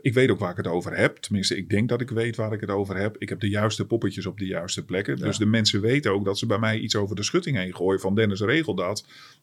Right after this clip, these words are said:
Speaker 1: Dan zijn ze er vanaf. Wij zijn een soort, ja, eh, eh, ontzorger, zo moet je het eigenlijk zien. Ja.
Speaker 2: Hoe zit je met personeel? Want je hoort in de horeca een probleem, technisch een probleem.
Speaker 1: Ja.
Speaker 2: Hoe zit jij met je personeel?
Speaker 1: Ehm, nou, ik,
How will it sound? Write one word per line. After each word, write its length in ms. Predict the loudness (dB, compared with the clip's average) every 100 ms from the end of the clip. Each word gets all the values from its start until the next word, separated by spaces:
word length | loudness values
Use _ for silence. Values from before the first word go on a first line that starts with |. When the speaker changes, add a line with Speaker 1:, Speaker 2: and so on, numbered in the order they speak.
| _
Speaker 1:
Dan 140 | -2
zijn 220 | 2 2 0
ze 80 |
er 60 | 0
vanaf. 400 | 0 0 -2 -4 -18 _
Wij 160 | -2 0
zijn 200 | 2 0
een 60 | 0
soort, 400 | 0 0 -2 -4
ja, 260 | -2 0
eh, 360 | -2 -4 -6 -6
eh, 420 | -8 -8 -8 -10 -2
ontzorger, 720 | -2 2 2 2 0 -2 0
zo 120 | 0
moet 120 | 0
je 60 | -2
het 100 | -4
eigenlijk 280 | -4 -6 -4
zien. 280 | -2 -2 -6 _ -20 -20 _
Ja. 140 | -8
Speaker 2:
Hoe 100 | -2
zit 180 | 0 0
je 80 | 0
met 120 | 0
personeel? 500 | 2 0 2 2 2
Want 160 | 0 0
je 60 |
hoort 280 | 4 4 4
in 100 | 2
de 60 | 0
horeca 640 | 0 0 2 2 2 -2 _
een 80 | -8
probleem, 520 | -2 0 2 2 0 -10 _ _ -20 -20 -4
technisch 600 | -2 4 4 4 0 -6 _
een 100 | -6
probleem. 520 | 0 2 4 2 -2 -12 _ -12
Speaker 1:
Ja. 180 | -10 -10 _ _ _ _
Speaker 2:
Hoe 220 | -14 -4
zit 180 | 0 2
jij 160 | 4 2
met 180 | 0 -6
je 60 |
personeel? 640 | -4 -4 -2 -4 -6 -10 _ _ _
Speaker 1:
Ehm, 420 | 2 4 4 2
nou, 160 | 0
ik, 100 | -2